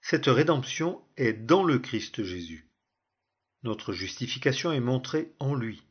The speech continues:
Nous avons le privilège de nous voir disculpés de toute accusation, comme lui est innocent de tout, mais il y a plus à voir.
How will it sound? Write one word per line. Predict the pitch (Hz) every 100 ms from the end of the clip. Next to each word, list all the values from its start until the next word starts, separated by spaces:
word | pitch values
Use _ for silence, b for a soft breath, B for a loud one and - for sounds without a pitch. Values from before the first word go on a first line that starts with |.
| _ _ _ _ _ _ -
Nous | 117 117
avons | 110 113
le | 95
privilège | - 160 151 151 170 139
de | 135
nous | 123
voir | 110 101
disculpés | 113 135 - 156 131 151
de | 104
toute | 104 185
accusation, | 160 - 110 104 - - 160 - _ _ _ _ _ _
comme | - 135 127
lui | 127 120
est | 98 -
innocent | 160 151 131 110
de | 90
tout, | 85 107 127 _ _ _ _ _ _ _ _ -
mais | 135
il | 156
y | 123
a | 117
plus | - 185 -
à | 101
voir. | 90 85 85 -